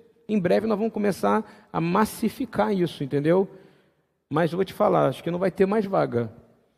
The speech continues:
Eu, de verdade, eu passo aqui e tá tendo fila de pessoas querendo, né? E eu acho que isso é uma guerra, porque nós estamos quebrando a coisa do prédio, sabe? Do prédio. E, e a gente vai continuar, claro, o templo tá aqui, ó,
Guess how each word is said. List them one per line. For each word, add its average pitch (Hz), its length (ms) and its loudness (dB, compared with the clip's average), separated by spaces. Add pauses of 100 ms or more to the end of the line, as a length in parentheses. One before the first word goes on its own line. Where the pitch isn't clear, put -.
(360)
Eu, 131 320 -2
de 127 160 -10
verdade, 160 420 2
eu 123 60 0
passo 156 260 0
aqui 151 200 0
e 160 40 0
tá 160 120 2
tendo 180 180 -4
fila 147 540 0 (500)
de 139 180 -8
pessoas 143 520 -2
querendo, 117 480 -2
né? 143 260 -2
E 160 80 0
eu 190 100 2
acho 185 140 0
que - 60 -14
isso - 100 -4
é - 20 -2
uma 220 140 0
guerra, 170 480 2 (640)
porque 147 180 -2
nós 160 80 2
estamos 180 220 -2
quebrando 175 680 2
a 147 140 -2
coisa 165 260 -2
do 170 80 -2
prédio, 143 500 2
sabe? 120 360 0
Do 127 140 0
prédio. 156 640 0 (840)
E, 147 220 0
e 156 60 8
a 160 40 6
gente 175 180 0
vai 165 120 2
continuar, 170 520 -2
claro, 214 440 0
o 165 40 0
templo 196 440 -2
tá 233 100 -2
aqui, 262 360 0
ó, 147 200 0